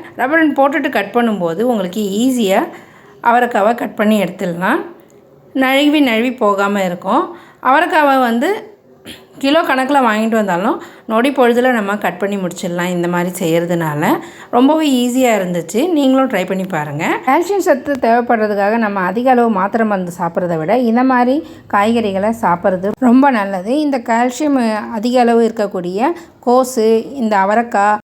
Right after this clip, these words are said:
கேப்சிகம் இதெல்லாம் அதிக அளவு கால்சியம் சத்து இருக்குது. நெக்ஸ்ட் டிப்பு, காய்கறிகளை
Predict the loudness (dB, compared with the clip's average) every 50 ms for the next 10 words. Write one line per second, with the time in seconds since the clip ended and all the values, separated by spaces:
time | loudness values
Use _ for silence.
0 | -4 0 0 0 0 -2 -6 -4 -2 -2 -2 0 0 0 0 2 2 2 2 0
1 | 0 0 2 2 2 2 0 0 0 -2 -2 -2 -2 -6 -4 -4 -4 -6 -4 -4
2 | -4 -4 -4 -8 -6 -4 -4 -2 -2 -2 0 0 0 0 0 -2 -4 -2 0 -2
3 | -2 -2 -4 -4 -4 -4 -2 -2 0 0 2 2 2 4 4 4 2 2 0 0